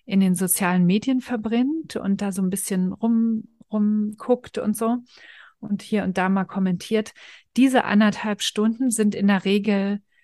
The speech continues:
äh, Zeit, die man auch als soziale Zeit, ähm, für echte Kontakte einsetzen könnte. Und da ist sie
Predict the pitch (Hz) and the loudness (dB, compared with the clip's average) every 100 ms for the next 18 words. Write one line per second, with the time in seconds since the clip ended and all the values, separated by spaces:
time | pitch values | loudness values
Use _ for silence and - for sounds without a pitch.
0 | _ _ - 202 190 180 - 202 208 208 | _ _ -6 -4 -2 -2 0 2 2 2
1 | 208 190 180 - 190 196 - 180 - 185 | 2 4 2 0 0 0 -4 -4 -2 -2
2 | - 180 180 175 - 175 175 - _ _ | 0 2 2 -2 -4 -4 -6 -12 _ _
3 | _ - 180 175 202 - 208 185 180 _ | _ -6 -4 -4 -6 -6 0 0 -2 _
4 | _ _ _ - 202 208 - 208 185 190 | _ _ _ 0 2 2 -2 -2 -2 -4
5 | - 190 - 180 - - 175 185 175 170 | -4 -4 -4 -8 -6 -6 -2 -2 -2 -4
6 | - 175 - - 175 170 - 175 - _ | -4 -8 -10 -8 -6 -4 -6 -8 -10 _
7 | - - - - 180 175 170 180 190 - | -20 -20 -20 -6 -2 0 0 2 0 0
8 | 185 - 185 180 180 | -2 -2 -2 -4 -4